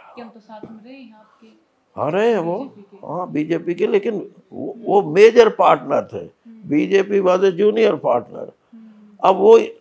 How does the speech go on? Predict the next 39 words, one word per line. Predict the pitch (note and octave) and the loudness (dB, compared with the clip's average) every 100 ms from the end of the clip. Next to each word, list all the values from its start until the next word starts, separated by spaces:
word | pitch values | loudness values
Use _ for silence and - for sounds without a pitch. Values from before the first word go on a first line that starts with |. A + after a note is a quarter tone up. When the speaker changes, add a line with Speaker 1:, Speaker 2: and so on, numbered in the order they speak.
| _ - | _ 0
Speaker 2:
अब | F#3 | 0
बीजेपी | F#3 F3 F#3 G3+ F#3+ G3+ | 2 -2 2 2 2 0
राज | D#3 C#3+ E3+ E3+ | 4 4 4 2
करती | F3+ E3+ G#3 | -2 -2 0
है | F3+ | 2
देश | D3 D#3+ D#3 | 2 -2 -4
पे | F#3+ F#3+ | -4 -2
भी | F#3+ | 2
और | F3+ C3 | 2 2
हरियाणा | A2+ A2 A2 C#3+ | -4 -6 -6 -6
पे | - D#3 | -6 -6
भी। | E3 | -6
Speaker 1:
हम्म। | - - - - _ _ - E3 | -10 -18 -20 -20 _ _ 4 4
Speaker 2:
अब | F#3 | 6
वो | G#3 | 6
ये | G#3+ G3+ | 6 4
सोचे | G3+ F#3 G3 G3 | 4 0 0 -2
कि | F3+ | 0
अब | G3+ - - E3+ | 0 2 2 2
हम, | B2 G#2 A#2+ - - | 2 -2 -8 -14 -4
हम | A2+ D3+ | -4 -2
ही | G3+ | -2
major | F#3+ F#3+ F#3 | 0 2 4
रहे, | D3 D3+ C#3+ | 2 0 -2
तो | F3+ | 0
वो | F#3+ | 0
तो | G3 | 0
नहीं | G#3+ A3 | 0 2
रह | G#3+ | 2
सकते। | F#3 F3 F3+ | 0 -6 -6
Speaker 1:
हम्म। | D#3+ - - _ - | -10 -10 -20 _ -4
Speaker 2:
इसलिए | E3 F#3 G3 A3 G#3 - _ _ | -4 0 6 6 6 -8 _ _
उनको | E3+ G3 F#3+ F#3 | -4 -2 -2 -2
तो | - G#3 - - | 0 0 0 -2
या | C3 D#3 | 2 4
तो | E3+ E3+ | 4 2
merge | D#3+ F#3 | 2 2
करना | E3+ - C#3 | 0 -2 -2
पड़ेगा | C3 - - - - | -6 -6 -10 -12 -18